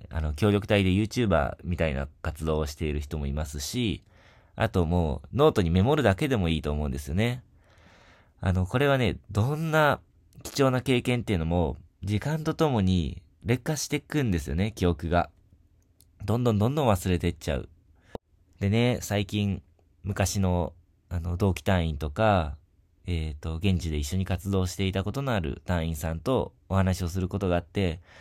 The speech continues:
「あの時、笹、あんなことしてたよね」とか、あ、そう、具体例を挙げると、うーん、あの時、えーと、二ヶ月連続で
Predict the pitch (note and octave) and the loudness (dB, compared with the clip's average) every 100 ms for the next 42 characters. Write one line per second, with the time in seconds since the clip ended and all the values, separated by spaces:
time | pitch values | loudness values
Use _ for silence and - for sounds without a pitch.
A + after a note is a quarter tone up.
0 | - - - A#2+ D#3 G3 F#3+ A#2+ C#3 C#3 | -20 -20 -10 -4 -2 -2 -2 -2 -2 2
1 | A2 F2 C#2 - _ - A#2 C#3 D3 C#3 | 6 6 4 -6 _ -2 0 0 2 0
2 | A2 G#2 F#2+ F2+ F2 E2+ D2 E2 E2 D#2+ | 2 2 2 2 0 0 -4 -2 -2 -2
3 | C#2 - _ _ _ _ _ - E2+ D#2+ | -4 -10 _ _ _ _ _ -4 -4 -4
4 | - G2 D2+ F#2 C3 G#2+ F#2 D#2+ D#2+ E2 | -6 -4 -2 2 4 6 4 2 0 -4
5 | F2 C3+ C3+ F#2 - - - _ _ _ | -4 0 2 2 -2 -16 -20 _ _ _
6 | - G2 F#2+ F#2 F2 - G#2+ G2+ A2 A2+ | -2 2 2 2 0 0 0 -2 -2 2
7 | F#2+ D#2 - - - _ _ _ F#2+ F#2 | 2 2 -4 -20 -20 _ _ _ 0 2
8 | F2 E2+ E2 E2+ D#2 D#2 E2+ F#2 G2+ C#3 | 2 0 0 0 -4 -6 -2 0 0 0
9 | C3+ G2 G2+ G#2+ A2+ B2 A#2+ A#2+ A2 | 0 2 2 2 2 0 2 4 2